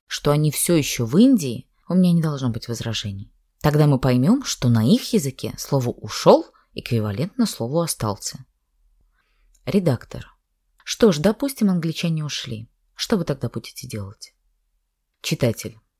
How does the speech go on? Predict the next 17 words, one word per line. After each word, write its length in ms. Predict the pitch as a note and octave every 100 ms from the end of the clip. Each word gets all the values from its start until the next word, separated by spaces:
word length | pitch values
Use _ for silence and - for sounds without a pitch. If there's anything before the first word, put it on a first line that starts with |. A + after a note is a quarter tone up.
| _ _ D3+
На 260 | D#3+ E3+
этот 240 | F3+ F#3+ F#3
вопрос 440 | F3+ G3+ B3 -
невозможно 600 | E3 C#3+ C#3 F3 A3+ F#3
ответить 380 | C#3+ B2+ B2+ A#2+
на 120 | A#2
данном 380 | A#2 A#2 A#2 A2+
этапе. 400 | - G#2+ - - _
Состояние 640 | - C#3 - D3+ F3 F3 D3
после 320 | D#3+ - C#3
ухода 380 | C3+ - A3 E3+
будет 320 | C3+ C3+ C3+
во 80 | C3+
многом 340 | D#3 C#3+ C3+
зависеть 400 | B2 C#3 C3+ - -
от 160 | - -
того, 440 | B2+ A2 F#3+